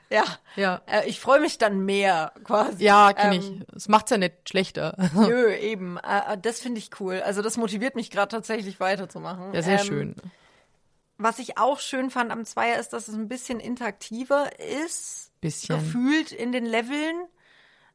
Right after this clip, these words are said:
Speaker 1: Also jetzt nicht, ich meine, ich hab's nicht durchgespielt, deswegen ich weiß nicht, was noch kommt. Aber die ersteren Level waren so ein bisschen mehr interaktiv mit Sinn, im Sinne von Sachen aufmachen
Speaker 2: Ja,
Speaker 1: oder
Speaker 2: das
Speaker 1: verschieben
Speaker 2: ist leider auch,
Speaker 1: oder
Speaker 2: bleibt hauptsächlich in den ersten Leveln. Also ich glaub, das
Speaker 1: Oh.
Speaker 2: nächst krassere war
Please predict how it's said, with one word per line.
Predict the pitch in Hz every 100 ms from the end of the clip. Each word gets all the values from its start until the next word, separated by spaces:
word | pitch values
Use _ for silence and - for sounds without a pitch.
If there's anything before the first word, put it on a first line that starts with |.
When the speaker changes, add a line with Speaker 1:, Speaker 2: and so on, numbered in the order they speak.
| -
Speaker 1:
Also | 226 202
jetzt | 226 220 220
nicht, | 240 269 262 -
ich | - 202
meine, | 208 208
ich | 233
hab's | 208 -
nicht | 202 - -
durchgespielt, | 190 - 202 226 214
deswegen | 208 190
ich | 175
weiß | 175 196 208
nicht, | 190
was | 185 170
noch | 160
kommt. | - 170 160
Aber | -
die | - 190 73
ersteren | - 196 262 262 - 233 226 226
Level | 208 208 214 214
waren | 202 208 214
so | 208
ein | 202
bisschen | 208 214 208
mehr | 196
interaktiv | 202 202 196 - 202 202
mit | 190
Sinn, | - 196
im | - 196
Sinne | 180 202
von | 202 190
Sachen | 190 - 202
aufmachen | - 180 190 190 185 175 202
Speaker 2:
Ja, | 208
Speaker 1:
oder | 208
Speaker 2:
das | 185
Speaker 1:
verschieben | 202 - 208
Speaker 2:
ist | 190
leider | 202 196 196
auch, | 151 175
Speaker 1:
oder | 180
Speaker 2:
bleibt | 175 165 - - -
hauptsächlich | 175 - 180 165 156
in |
den | 165
ersten | 151 156 -
Leveln. | 151 151 160
Also | 160
ich | 170
glaub, | - 170
das | 170 -
Speaker 1:
Oh. |
Speaker 2:
nächst | 190 185 -
krassere | - 185 - 185 175
war | 170 170 170